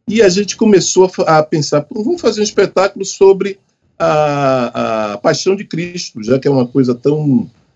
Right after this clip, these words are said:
que tem em todos os lugares e tal, vamos ver se a gente faz. Aí pegamos, e aí ajustamos lá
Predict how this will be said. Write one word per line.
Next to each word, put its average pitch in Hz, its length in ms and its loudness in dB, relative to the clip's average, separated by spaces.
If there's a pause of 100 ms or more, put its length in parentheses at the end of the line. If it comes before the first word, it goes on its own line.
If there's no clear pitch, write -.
(800)
que 123 80 -6
tem 135 140 4
em 127 60 2
todos 131 420 2
os 120 80 -2
lugares 120 460 2
e - 40 -16
tal, 135 300 2
vamos 240 260 6
ver 180 140 2
se 185 100 0
a 180 40 2
gente 180 140 -6
faz. 135 220 2
Aí 208 120 4
pegamos, 202 720 2 (520)
e 208 60 4
aí 185 420 2 (960)
ajustamos 147 680 0
lá 120 440 0